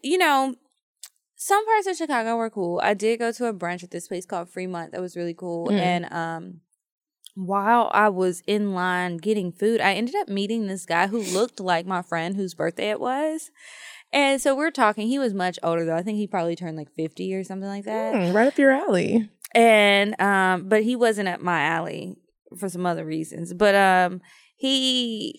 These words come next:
Speaker 1: it was his birthday too.
Speaker 2: Mm-hmm.
Speaker 1: So he invited us over. They had, like, downstairs was a brunch buffet, and then upstairs they were having a day party. So he invited everybody over. He's, like, ordering all these bottles of champagne. And, um, at first, like, some of the people were mad.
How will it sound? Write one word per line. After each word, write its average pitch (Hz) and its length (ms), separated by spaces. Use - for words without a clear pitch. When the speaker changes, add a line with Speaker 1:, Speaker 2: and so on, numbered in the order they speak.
Speaker 1:
it 240 80
was 269 100
his 311 160
birthday 240 320
too. - 400
Speaker 2:
Mm-hmm. 202 300
Speaker 1:
So 247 420
he 269 220
invited 247 440
us 220 380
over. 196 480
They 202 220
had, 214 200
like, 190 280
downstairs 247 460
was 202 100
a 208 60
brunch 185 280
buffet, 185 320
and 180 100
then 180 160
upstairs 185 380
they 190 60
were 185 80
having 180 180
a 175 80
day 170 160
party. 165 320
So 185 160
he 202 120
invited 196 340
everybody 196 420
over. 175 240
He's, 180 220
like, 170 160
ordering 220 340
all 185 140
these 156 160
bottles 156 240
of 156 100
champagne. 214 720
And, 202 600
um, 180 500
at 339 180
first, 466 360
like, 359 120
some 392 160
of 453 80
the 403 100
people 349 240
were 277 160
mad. 220 580